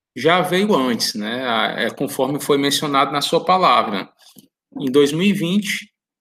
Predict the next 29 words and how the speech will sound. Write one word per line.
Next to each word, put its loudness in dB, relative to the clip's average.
né, -6
a, 0
infelizmente, -4
teve 2
que -2
acontecer -2
a 2
pandemia -4
pra 2
acontecer 0
uma -2
evolução -2
na 0
educação. -2
Evolução, -2
quando 0
eu 4
falo, 2
não 2
somente 0
em -2
nível 0
de 0
tecnologia, 0
mas 0
em -4
relação 0
à 4
integração -2